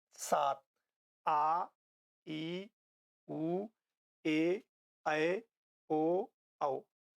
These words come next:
तो ये जो है आपके सात क्या है?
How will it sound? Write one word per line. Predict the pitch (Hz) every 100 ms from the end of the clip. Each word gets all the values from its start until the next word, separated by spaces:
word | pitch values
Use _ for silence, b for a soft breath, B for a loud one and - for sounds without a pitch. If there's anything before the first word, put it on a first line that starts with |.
| _ _
तो | 247
ये | 147 165 196
जो | 156
है | 147
आपके | 151 135 _ 156 185 226 _ _ _
सात | - - 156 160 165 - _ _ _ _ _ _ _ _
क्या | 143 135
है? | 143 190